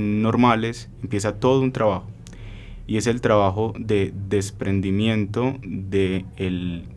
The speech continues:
digámoslo así, del afecto, del cariño. Eh, nosotros le denominamos libido o energía psíquica, eh, que habíamos puesto en esos objetos, en esas ideas,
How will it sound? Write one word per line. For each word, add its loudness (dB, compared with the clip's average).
digámoslo -2
así, -2
del 0
afecto, -2
del -2
cariño. -2
Eh, -2
nosotros -2
le 2
denominamos 0
libido 0
o 0
energía 0
psíquica, -6
eh, 0
que 0
habíamos 0
puesto 0
en 0
esos -4
objetos, -4
en -2
esas -6
ideas, 0